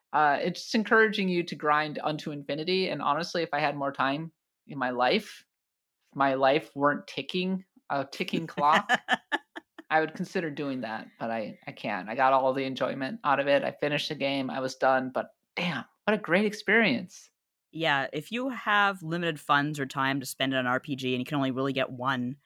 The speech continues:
Speaker 2: uh, you really can't go wrong with Bravely Default two. It'll give you just hours and hours of content.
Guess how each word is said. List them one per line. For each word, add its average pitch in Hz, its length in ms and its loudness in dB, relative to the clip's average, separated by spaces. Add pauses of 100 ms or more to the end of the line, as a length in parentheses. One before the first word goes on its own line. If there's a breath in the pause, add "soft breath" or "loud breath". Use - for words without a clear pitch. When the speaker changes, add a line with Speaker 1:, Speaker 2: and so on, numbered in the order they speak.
(540)
Speaker 2:
uh, 123 80 -2
you 175 180 0
really 180 180 4
can't 151 180 0
go 147 80 -2
wrong 127 220 2
with 131 100 -10
Bravely 131 220 -4
Default 127 340 -4
two. 120 260 -6
It'll 131 140 -4
give 127 220 -6
you 123 200 -4 (120)
just 135 200 -8
hours 120 320 2
and 95 80 -6
hours 113 300 -6
of 104 80 -18
content. 113 420 -12